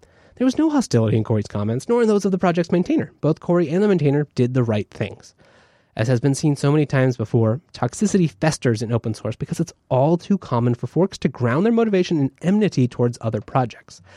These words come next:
This obviously isn't healthy, and we hope that the open source community will figure out a better way to deal with negative sentiment than by creating new communities rooted in it. So they also removed the header. Basically, they had a header that would send back thanking the sponsors of the server.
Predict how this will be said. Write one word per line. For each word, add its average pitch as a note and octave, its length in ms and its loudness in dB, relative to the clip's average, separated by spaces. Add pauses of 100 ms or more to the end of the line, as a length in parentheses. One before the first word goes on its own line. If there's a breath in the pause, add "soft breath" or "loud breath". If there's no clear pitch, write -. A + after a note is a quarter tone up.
(140 loud breath)
This - 160 -2
obviously E3 480 2
isn't A#2+ 220 0
healthy, A#2 320 -2
and B2+ 100 0
we C3+ 80 2
hope B3+ 300 -2
that F#3 120 0
the D#3+ 120 -4
open D#3 200 0
source D3+ 200 -2
community A#2+ 340 2
will A2+ 120 0
figure G3 220 0
out D3 120 0
a B2+ 40 2
better E3+ 360 0
way C3+ 280 0 (300 loud breath)
to C3 100 -2
deal C3 200 2
with A#2 100 2
negative D3+ 380 0
sentiment A2 400 -2 (300 soft breath)
than A2+ 120 -2
by A2+ 100 0
creating A2 380 2
new B2 160 2
communities A2+ 640 0 (340)
rooted A2+ 380 0 (320)
in G2 160 -6
it. - 240 -20 (1000 soft breath)
So E3+ 100 -2
they F3+ 80 2
also G#3+ 240 2
removed E3+ 260 2
the D3+ 80 2
header. A2+ 280 0
Basically, C#3+ 280 0
they C3+ 60 2
had D3 120 2
a C3 40 2
header C3 320 2
that A#2 120 -2
would A2+ 260 -4
send B2 280 0
back A#2 240 -4
thanking A#2+ 420 0
the A2+ 80 0
sponsors A#2 500 -2
of A#2 160 -6
the B2 80 2
server. B2+ 400 0